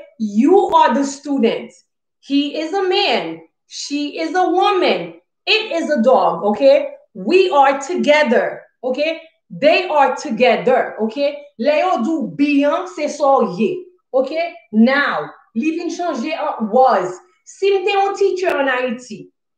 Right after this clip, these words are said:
mwen vin Etazini, mwen pa yon pwofesè ankò. So, therefore, I have to go back to school. Si m pa retounen lekòl,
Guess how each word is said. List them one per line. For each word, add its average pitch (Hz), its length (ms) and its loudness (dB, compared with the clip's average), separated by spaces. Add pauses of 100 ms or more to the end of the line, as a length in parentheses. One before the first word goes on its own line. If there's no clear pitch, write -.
(240)
mwen 262 260 2
vin 311 200 2
Etazini, 285 920 0 (560)
mwen 320 180 2
pa 349 160 2
yon 359 100 0
pwofesè 381 460 2
ankò. 403 580 0
So, 349 220 -8
therefore, 370 380 -2
I 349 200 -2
have 415 180 -4
to 392 120 -4
go 330 160 2
back 330 260 -4
to 285 80 -12
school. - 600 0 (200)
Si - 220 2
m 453 100 4
pa 440 220 2
retounen 440 420 2
lekòl, 254 420 0